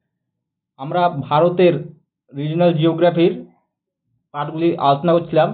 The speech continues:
আজকে তার তিন নম্বর পার্ট, ক্লাইমেট বা জলবায়ু, ভারতের জলবায়ু, আবহাওয়া, জলবায়ু। তো এটাই আজকে আমাদের পার্ট। তো এর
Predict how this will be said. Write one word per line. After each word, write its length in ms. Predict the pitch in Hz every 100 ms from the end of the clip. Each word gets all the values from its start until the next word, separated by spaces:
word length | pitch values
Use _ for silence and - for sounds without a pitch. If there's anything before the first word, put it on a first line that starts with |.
| -
আজকে 320 | - 135 - 165
তার 200 | 175 196 - _ _ _ _ _ _ _ _ _ _
তিন 140 | 175 180
নম্বর 220 | 180 175
পার্ট, 240 | 170 123 - - _ _ _ _ _ _
ক্লাইমেট 420 | 170 170 175 127 - - 139
বা 120 | 135
জলবায়ু, 380 | 151 170 151 120
ভারতের 540 | 120 147 170 185 175
জলবায়ু, 360 | 170 170 156 123
আবহাওয়া, 440 | 135 160 170 180
জলবায়ু। 340 | 170 165 135 110 - _ _
তো 60 | 151
এটাই 240 | 160 185
আজকে 260 | 175 170 180
আমাদের 220 | 175 190
পার্ট। 300 | 185 170 120 - - _ _ _ _ _ _ _ _ _ _
তো 60 |
এর 160 | 151 175